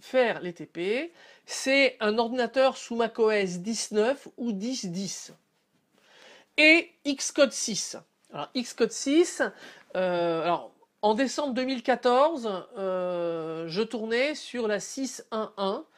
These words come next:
Donc, euh, au moment où je tourne cette séquence, alors, euh, la séquence, en fait, est tournée après, évidemment, les séquences, euh, de début du cours, c'est normal. Euh, mais, euh, s-, un certain nombre des exercices, euh, que j'ai présentés ont été réalisés avec la version six, puis avec la version six point un.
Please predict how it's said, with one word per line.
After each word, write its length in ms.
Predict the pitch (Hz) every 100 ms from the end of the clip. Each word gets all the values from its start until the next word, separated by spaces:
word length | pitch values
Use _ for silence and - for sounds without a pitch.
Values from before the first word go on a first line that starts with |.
| _ _ _
Donc, 240 | - 160 170
euh, 20 |
au 200 | 156 156
moment 260 | 170 190 208
où 40 |
je 80 | -
tourne 200 | 226 202
cette 180 | 196 -
séquence, 420 | 175 185 226 240
alors, 260 | 170 165
euh, 180 | 156 156
la 100 | 151
séquence, 440 | 156 170 196 196 165
en 40 |
fait, 260 | 156 185 -
est 120 | 151
tournée 360 | 143 170 175
après, 360 | 165 151 - 202
évidemment, 320 | 156 156 170
les 80 | 147
séquences, 520 | - 160 165 156 - 135 - - - -
euh, 240 | 170 143 139
de 120 | 156
début 260 | 156 156
du 140 | 165 170
cours, 420 | - 269 254 156 156
c'est 60 | 151
normal. 520 | 143 180 262 339 202 - - - - -
Euh, 280 | 196 190 185
mais, 480 | 208 254 254 220 196
euh, 380 | 202 196 185 185
s-, 440 | 175 - - - -
un 80 | 202
certain 160 | 302 311
nombre 100 | 285
des 120 | 254
exercices, 600 | 220 226 - 240 214 - 160 - - _ -
euh, 160 | 180 170
que 160 | 214
j'ai 100 | 208
présentés 320 | 233 202 196
ont 60 | 294
été 180 | 269 247
réalisés 300 | 220 208 202
avec 100 | 196
la 80 | 180
version 300 | 175 - 160
six, 500 | - 220 269 - -
puis 260 | - 226 277
avec 220 | - 185
la 60 | 165
version 260 | 156 247
six 460 | 233 - - 277 -
point 340 | - 202 185 -
un. 140 | 143